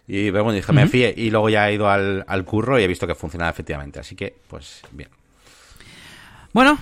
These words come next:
Speaker 2: pues con esto terminamos el episodio cuarenta y cinco, este episodio de hoy, que no se me ha ocurrido cómo lo vamos a llamar, pero algo de la WordCamp, que ya sabéis que nos vemos en el Museo Marítimo de Bilbao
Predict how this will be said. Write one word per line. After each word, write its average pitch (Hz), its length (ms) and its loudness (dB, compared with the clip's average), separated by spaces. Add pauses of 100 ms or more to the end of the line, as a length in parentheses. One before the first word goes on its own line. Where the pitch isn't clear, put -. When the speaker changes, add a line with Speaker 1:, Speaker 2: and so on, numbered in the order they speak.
Speaker 2:
pues 185 160 4
con 190 140 2
esto 220 180 -2
terminamos 196 840 4
el 165 180 2
episodio 165 460 2
cuarenta 156 300 2
y - 20 -2
cinco, 208 240 0
este 185 160 0
episodio 160 540 2
de 139 320 0
hoy, 233 300 2
que 131 280 -2
no 135 180 2
se 151 120 2
me 147 80 4
ha - 20 4
ocurrido 139 340 2
cómo 135 180 2
lo 123 100 2
vamos 123 200 0
a 120 60 0
llamar, 170 380 0 (340)
pero 131 240 2
algo 156 220 4
de 123 80 2
la 120 80 4
WordCamp, 190 640 2
que - 140 -2
ya 165 100 0
sabéis 170 260 0
que 165 120 2
nos 139 320 2
vemos 233 380 2
en 165 60 2
el 151 120 4
Museo 160 340 2
Marítimo 196 560 2
de 175 140 2
Bilbao 160 340 4